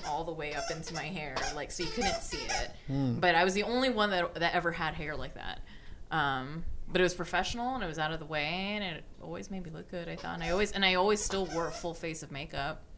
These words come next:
Speaker 2: Oh, wow.
Speaker 1: I just wore my uniform. <laughs> It's
Speaker 2: Yeah,
Speaker 1: all
Speaker 2: but I don't know. It's just, I, it, there are so few, like, bun or, like, hair up, you know, configurations that I actually find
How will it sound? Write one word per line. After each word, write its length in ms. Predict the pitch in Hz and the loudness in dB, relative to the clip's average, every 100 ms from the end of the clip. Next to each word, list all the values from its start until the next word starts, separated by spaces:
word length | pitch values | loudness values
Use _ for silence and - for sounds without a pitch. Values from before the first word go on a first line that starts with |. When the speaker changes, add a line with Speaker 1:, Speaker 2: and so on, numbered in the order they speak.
| - | 4
Speaker 2:
Oh, 260 | 147 156 113 | 8 8 6
wow. 120 | 123 | 2
Speaker 1:
I 40 | |
just 240 | 135 117 143 | 2 0 -4
wore 140 | 139 | -6
my 100 | 151 | -6
uniform. 460 | 202 - - 185 - | -4 0 2 2 2
<laughs> 720 | - - - - - - - | 0 -4 -4 -4 -6 -8 0
It's 100 | 208 | 8
Speaker 2:
Yeah, 260 | 240 233 233 | 12 12 12
Speaker 1:
all 80 | 214 | 12
Speaker 2:
but 180 | 190 - - - - - - - - - - - | 12 10 -10 -10 -8 -4 2 2 2 0 4 12
I 80 | 302 | 12
don't 120 | 254 | 12
know. 200 | 170 147 | 12 12
It's 120 | 117 | 12
just, 120 | 139 135 | 8 6
I, 140 | 165 - - | 6 6 4
it, 380 | 160 - 156 - | 4 4 6 12
there 220 | 202 190 | 12 12
are 140 | 160 139 | 12 12
so 520 | - 180 185 190 185 | 12 12 12 12 12
few, 500 | - 156 156 151 147 | 8 12 12 12 12
like, 420 | 123 113 - - - - - - - - - - 131 113 | 12 12 8 -4 -4 -6 -6 -6 -4 -6 -6 -6 0 10
bun 380 | 127 131 139 139 | 12 12 12 10
or, 120 | 123 | 10
like, 200 | 123 113 | 10 10
hair 360 | - 127 127 107 | 8 12 12 12
up, 300 | 120 123 - - - - - | 10 12 12 12 12 -4 6
you 120 | 120 | 8
know, 80 | 117 | 8
configurations 760 | 120 110 127 117 117 117 123 | 6 8 10 12 12 10 6
that 100 | 113 | 6
I 60 | 113 | 6
actually 320 | 113 - - | 4 2 -2
find 500 | - 110 110 113 110 | 0 2 2 2 2